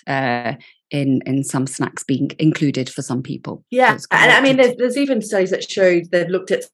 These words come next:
Speaker 2: snackers versus non-snackers and showed that
Speaker 1: Mm.
Speaker 2: snackers have high intakes of dietary fiber and a couple of other micronutrients that actually the prevalence of deficiencies is, is relatively high. And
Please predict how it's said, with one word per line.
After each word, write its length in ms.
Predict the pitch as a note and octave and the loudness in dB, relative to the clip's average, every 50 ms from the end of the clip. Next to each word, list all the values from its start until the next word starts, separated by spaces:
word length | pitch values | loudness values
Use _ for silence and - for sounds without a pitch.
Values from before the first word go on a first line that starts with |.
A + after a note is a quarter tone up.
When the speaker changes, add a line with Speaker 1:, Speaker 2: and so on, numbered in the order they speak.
| _ _ | _ _
Speaker 2:
snackers 260 | - - G3+ F3 E3 D#3+ | -4 -2 -2 -2 0 -2
versus 240 | E3+ D#3+ D#3+ - | -2 -4 -4 -4
non-snackers 680 | - F3+ F3+ F#3+ F#3 - - - D#3 - _ - - - F3 | -2 -2 -2 -2 -4 -6 -8 -8 -8 -12 _ -12 -10 -8 -6
and 140 | - F#3+ F3+ | -4 -4 -4
showed 280 | - - A3 F#3+ F3 E3 | -2 0 2 2 2 2
that 160 | E3+ F3 E3+ | 2 0 0
Speaker 1:
Mm. 160 | D#3+ C3+ B2 | 0 -2 2
Speaker 2:
snackers 580 | - A#3+ A#3+ A#3+ - F3+ E3+ E3 D#3+ D#3+ - - | 2 2 2 2 2 0 2 2 0 -4 -2 0
have 140 | F#3 F3+ | 0 0
high 340 | - - - G3 F#3 F#3 F3+ | 0 -2 -2 2 2 2 2
intakes 540 | - - E3+ E3 E3+ F3 D#3+ D#3 D#3+ - - | 0 -4 -6 -4 -2 -2 -2 -2 -4 -4 -2
of 200 | F3 D#3+ D#3 D#3 - - - - - _ _ | 0 0 0 -2 -8 -16 -20 -20 -20 _ _
dietary 420 | - F3+ E3 D#3+ - - - F3 D#3+ | 0 2 2 0 -2 -4 -6 -6 -6
fiber 600 | - - F3+ E3 D#3+ D#3+ D#3 D#3+ D#3+ D#3 D3+ - | -4 -2 0 2 2 2 0 2 2 2 2 2
and 80 | - E3 | 2 -4
a 60 | D#3+ | -4
couple 240 | - - - _ E3 | -6 -8 -8 _ -4
of 80 | D#3+ E3 | 0 2
other 420 | D#3+ D#3+ D#3+ D#3+ D#3 D#3 D#3 D#3 - - - - _ _ | 2 2 2 2 0 0 -2 -4 -10 -20 -20 -20 _ _
micronutrients 1000 | F#3 G#3 G#3+ - - F3 D#3+ D#3+ D3+ D3 - - - _ C3 C3+ C3 - - - | -8 -8 -6 -4 -4 -2 -2 -2 -2 -4 -6 -10 -12 _ -6 -6 -6 -6 -8 -2
that 240 | - E3 C#3+ - - - _ _ - | 0 0 0 0 -2 -10 _ _ -2
actually 580 | G#2 E3 D#3+ - - - - D#3+ D#3+ D3+ - | -2 -2 0 -2 -10 -6 -4 -2 -2 -2 -2
the 160 | D#3 E3 D#3+ D3+ | -2 -2 -2 -2
prevalence 560 | D#3 - - D#3+ D#3 D#3+ D#3 D3 - - - | -2 -4 -6 -6 -4 -4 -6 -6 -8 -6 -6
of 140 | E3 D3+ - | -8 -6 -6
deficiencies 720 | E3 E3 - E3 D#3+ - D#3 D3 D3 - D#3 D3 C#3+ C#3+ | -8 -8 -8 -12 -12 -10 -10 -10 -8 -8 -8 -8 -6 -6
is, 160 | C#3+ D3 C#3+ | -8 -8 -6
is 180 | - E3 D#3+ - | -6 -8 -6 -2
relatively 540 | E3+ D#3+ D#3 D#3 D#3 - E3+ E3 - D3+ D3+ | -2 0 0 -2 -4 -6 -10 -10 -10 -10 -10
high. 480 | - - B3 A#3+ G#3 E3+ - - - - | -8 -6 -2 0 0 2 0 -2 -2 0
And 300 | F3+ F3 F3 E3 D#3+ | 0 0 0 -2 -4